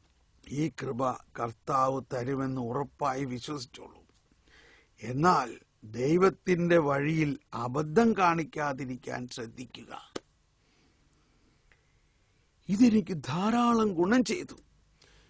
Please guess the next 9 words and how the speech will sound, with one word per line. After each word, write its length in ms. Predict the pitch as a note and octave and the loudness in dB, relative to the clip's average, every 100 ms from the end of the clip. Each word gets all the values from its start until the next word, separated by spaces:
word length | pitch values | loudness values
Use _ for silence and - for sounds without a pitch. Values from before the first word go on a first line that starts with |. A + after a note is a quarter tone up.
| _ | _
എന്ത് 380 | C3+ E3 G3+ G#3+ A#3+ G3+ | 0 4 4 4 4 4
ചോദിച്ചാലും 840 | F#3+ G#3 F3 - G3+ F#3+ F3+ F#3 F#3 - _ - | 6 4 4 8 10 10 8 4 0 -8 _ 0
കർത്താവ് 600 | D#3+ C#3 - F#3 F3+ F#3 - | 0 0 4 6 8 6 2
തരും. 380 | E3+ E3 G3 G3 G2 _ _ _ _ _ _ _ B2+ | 4 6 6 6 2 _ _ _ _ _ _ _ 0
എന്നാൽ 440 | D3+ F#3 G#3 A3+ G3+ D#3+ | 2 8 10 10 8 6
ദൈവത്തിൻ്റെ 720 | F3+ A3+ C#4+ - D4+ D4 D#4 D#4 | 6 6 4 4 2 6 6 6
രീതിയിൽ, 440 | C4+ G3+ D3+ C3 A#2+ - _ _ _ - | 4 0 -6 -10 -12 -20 _ _ _ -14
ദൈവത്തിൻ്റെ 880 | B2 E3 G#3 C4+ D#4 A3+ D#4 D#4 D4+ | 2 8 8 8 4 4 2 6 8
വഴിയിൽ, 460 | C4+ F#3+ D#3 C3 | 8 6 2 -6